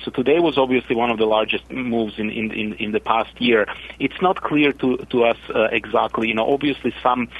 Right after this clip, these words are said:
uh, uh, some fears, uh, of, uh, coronavirus in Europe,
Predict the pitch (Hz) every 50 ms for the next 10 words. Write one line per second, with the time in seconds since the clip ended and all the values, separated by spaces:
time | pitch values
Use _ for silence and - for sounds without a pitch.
0 | - - - - - 113 107 113 - 113 113 107 - - - 123 120 117 - -
1 | 123 120 117 117 113 - - - 117 117 110 107 107 - 113 101 - - 110 110
2 | - - 120 113 117 113 113 110 107 107 107 104 98 - - 107 113 135 151 147
3 | 135 127 120 110